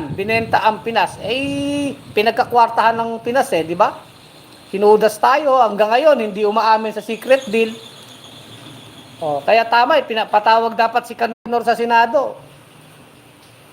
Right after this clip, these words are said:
Kung yung sila Maricel Soriano, napapatawag nila, naimbestigan, ba't hindi si Canor? Mas malaki ang issue ni Canor Duterte eh, di ba? O, di ba, Tomas Carpio? O, sabi nga ni Tomas Carpio, paano nag-file yan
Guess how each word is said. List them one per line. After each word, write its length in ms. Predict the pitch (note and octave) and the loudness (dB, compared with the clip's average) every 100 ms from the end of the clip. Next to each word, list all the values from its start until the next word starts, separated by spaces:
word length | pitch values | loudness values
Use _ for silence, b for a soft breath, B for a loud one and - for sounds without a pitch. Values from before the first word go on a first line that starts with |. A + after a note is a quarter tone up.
| - | -2
Kung 160 | G3+ | 0
yung 160 | A3 A3 | 2 2
sila 160 | A#3 | 2
Maricel 400 | A#3 A3+ A3 A#3+ | 2 2 0 -2
Soriano, 440 | A3+ A#3+ B3 D4+ C#4+ | -2 0 2 2 2
napapatawag 760 | G3+ G#3 G3+ G#3 G#3+ A3 A3+ A3 | 0 0 2 2 4 4 4 -2
nila, 200 | C#4 A3+ | -2 -2
naimbestigan, 640 | F#3 F#3+ F#3 - A#3 A3+ | -2 -6 -8 -8 0 0
ba't 160 | F3+ F#3+ | 0 -4
hindi 240 | F#3+ F#3+ | -4 -8
si 80 | - | -6
Canor? 400 | - G3 G3+ - - - - - - | -4 2 2 0 -10 -20 -20 -20 -10
Mas 160 | D#3+ | -8
malaki 320 | F#3+ F#3+ F#3+ F#3+ | -2 0 2 0
ang 140 | F3+ | -2
issue 240 | F#3 F3 F#3+ | -4 -8 -6
ni 80 | |
Canor 320 | F3+ F#3 F#3 F3 | -4 -2 -2 -4
Duterte 480 | F3 F3+ F3 B3 | -2 0 0 -2
eh, 240 | G3+ C3 A#2+ - | -6 -8 -12 -12
di 80 | |
ba? 160 | E3 A3 - - - - - - - - - - | -6 -6 -6 -20 -20 -20 -20 -16 -16 -16 -20 -20
O, 400 | - C3+ B2+ G#2+ - _ - | -14 -12 -10 -14 -18 _ -20
di 160 | C3+ | -8
ba, 200 | E3+ G#3+ A#3 | 2 2 4
Tomas 320 | G#3 G3 - | 0 0 0
Carpio? 600 | G3+ F#3+ G#3 G3+ G#3 - - - - - - - - - - | 0 0 0 0 2 -2 -14 -18 -20 -20 -20 -20 -18 -18 -6
O, 80 | |
sabi 400 | E3 A3+ A3 A#3 | 0 2 2 2
nga 80 | A#3 | 2
ni 80 | A#3 | 0
Tomas 400 | A3 A#3+ A#3 - | 0 2 2 2
Carpio, 320 | A#3 A3+ A3 G#3 | 2 2 0 0
paano 320 | A3+ A#3 B3 | 2 2 2
nag-file 480 | A#3 - A#3+ A3 | 0 0 -2 0
yan 20 | A#3 | -2